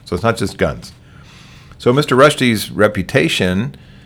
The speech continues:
has preceded him to the degree where, where they didn't consider, after all this time, the thirty plus years, that the threat factor was high enough, and of course they were wrong.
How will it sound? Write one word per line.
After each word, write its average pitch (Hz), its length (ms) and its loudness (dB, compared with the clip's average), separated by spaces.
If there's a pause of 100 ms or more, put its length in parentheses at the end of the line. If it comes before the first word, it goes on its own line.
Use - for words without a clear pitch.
(180)
has 98 220 0
preceded 156 600 0
him 92 240 2
to 104 160 -2
the 101 100 -2
degree 98 320 0
where, 95 460 6
where 92 400 4
they - 420 -4
didn't 113 240 0
consider, 110 680 4
after 92 340 2
all 92 140 6
this 87 200 -2
time, 104 420 -2
the 85 120 -2
thirty 90 340 0
plus 85 300 -4
years, 98 360 2
that 90 200 2
the 85 180 0
threat - 380 -2
factor 82 400 -2
was 82 140 -6
high 147 180 0
enough, 92 320 0
and 95 140 -2
of 92 60 -6
course 87 200 0
they 80 100 -2
were 87 180 0
wrong. 120 280 0